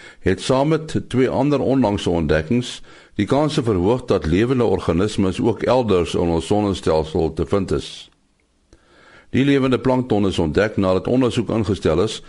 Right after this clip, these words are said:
oor hoekom die ruimte so vuil word. 'n Hele ekosisteem van mikrobes wat in 'n yskoue meer onder agthonderd meter ys in Antarktika gevind is en lewe in 'n baie warm teerput, is die ander twee ontdekkings wat kanse verhoog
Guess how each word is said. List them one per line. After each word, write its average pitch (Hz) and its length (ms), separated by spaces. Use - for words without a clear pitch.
oor 92 80
hoekom 113 380
die 98 100
ruimte 95 320
so 92 160
vuil 85 320
word. 67 320
'n 90 160
Hele 160 400
ekosisteem 123 640
van 98 140
mikrobes 95 580
wat 92 200
in 82 120
'n 85 80
yskoue 107 440
meer 98 360
onder 104 320
agthonderd 110 580
meter 95 300
ys - 280
in 90 240
Antarktika 101 600
gevind 85 380
is - 280
en 90 260
lewe 135 540
in 92 120
'n 82 140
baie 104 300
warm 95 460
teerput, 123 680
is - 180
die 101 140
ander 127 260
twee 123 200
ontdekkings 87 520
wat 85 160
kanse 117 380
verhoog 92 520